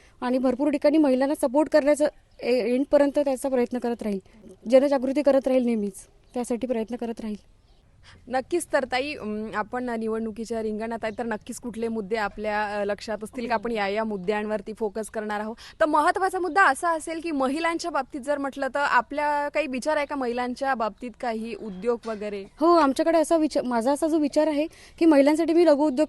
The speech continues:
Speaker 1: करेल.
Speaker 2: दादा,
Speaker 1: प्रश्न विचारलेला आहे, नक्कीच मी मला त्या, त्या प्रश्नाचं उत्तर देता येईल की तुम्ही जो, अ, प्रश्न विचारलेला असा आहे, मी महिलांसाठी लघुउद्योग आणेल आणि त्याचं काहीतरी बेरोजगार महिला आहेत त्यांना रोजगार आणण्याचा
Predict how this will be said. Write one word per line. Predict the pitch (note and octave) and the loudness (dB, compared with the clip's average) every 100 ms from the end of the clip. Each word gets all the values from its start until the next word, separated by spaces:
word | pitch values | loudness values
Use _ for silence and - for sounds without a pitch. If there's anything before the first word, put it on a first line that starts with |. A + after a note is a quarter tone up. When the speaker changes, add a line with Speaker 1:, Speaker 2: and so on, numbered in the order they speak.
| C4 | 0
Speaker 1:
करेल. | F#3+ F3+ - - - | 0 -2 -8 -20 -16
Speaker 2:
दादा, | G#3+ A#3 | -14 -14
Speaker 1:
प्रश्न | A3 D4 D#4 | -8 -4 0
विचारलेला | C#4+ C#4 B3+ B3+ C4+ | 2 2 2 2 0
आहे, | G#4 _ - | -4 _ -6
नक्कीच | B3+ - E4 E4+ | -4 0 -2 0
मी | E4 | 0
मला | D#4 D4+ | 0 0
त्या, | D4+ D4+ - | 0 -2 -2
त्या | G#3 C4 | -4 -4
प्रश्नाचं | B3+ C4+ C#4 C#4+ | -4 -2 -2 -2
उत्तर | C4 C#4+ | 0 0
देता | B3 B3 | 0 0
येईल | C#4 E4 - - _ - | 0 -2 -8 -20 _ -10
की | C#4+ D4+ C#4+ | -6 -4 -4
तुम्ही | D#4 D4 C#4+ | -2 0 0
जो, | D#4+ D#4+ | -2 -2
अ, | C4 A#3 A#3 A3+ | -4 -4 -6 -8
प्रश्न | A#3 - | -8 -4
विचारलेला | D4+ D4 C#4 C4+ C4 | -2 0 0 0 -2
असा | B3 C#4 | -6 -6
आहे, | C4 D4 - - _ - | -4 -6 -8 -18 _ -4
मी | C4+ | 0
महिलांसाठी | D#4+ C#4 B3+ F#3 C#4+ D4 C#4 - | 2 2 0 0 -2 -4 -8 -2
लघुउद्योग | B3+ C#4 A#3+ D4 C4+ | 0 0 -2 -2 -2
आणेल | B3 C4 F4+ - _ _ - | -2 -2 -4 -10 _ _ -8
आणि | B3+ C#4 | -6 -2
त्याचं | C4 | -4
काहीतरी | C#4+ C4+ C#4 C#4+ C#4+ - | -2 -2 -2 -4 -6 -8
बेरोजगार | A#3 B3+ C#4 C#4 D#4+ | -2 2 2 2 2
महिला | D4+ C4 | 2 0
आहेत | C#4+ - | -2 -4
त्यांना | C4+ C4+ C#4 - _ _ - | -4 -2 -4 -6 _ _ -6
रोजगार | A#3 A3+ C4 | -6 -2 -2
आणण्याचा | C#4 A#3 A#3+ B3+ | -2 -4 -6 -6